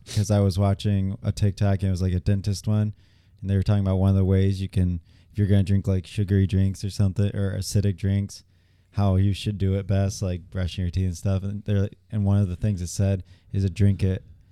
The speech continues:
all in, as quickly as possible and, like, as many, like, small amount of drinks over the smallest amount of time possible, basically,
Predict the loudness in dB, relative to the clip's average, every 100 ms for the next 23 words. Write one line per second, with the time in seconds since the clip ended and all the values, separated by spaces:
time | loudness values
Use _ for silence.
0 | _ 0 2 4 0 -4 -4 -4 -2 0
1 | 0 2 0 0 0 0 -2 0 -2 -4
2 | _ -6 -4 0 2 2 0 -6 _ _
3 | _ -10 -10 -10 -18 _ _ _ _ -6
4 | 2 6 6 4 4 4 2 2 2 0
5 | 2 6 6 4 4 4 2 0 2 0
6 | 0 -4 -6 -12 -16 -20 _ -8 -6 -4
7 | -4 -4 -4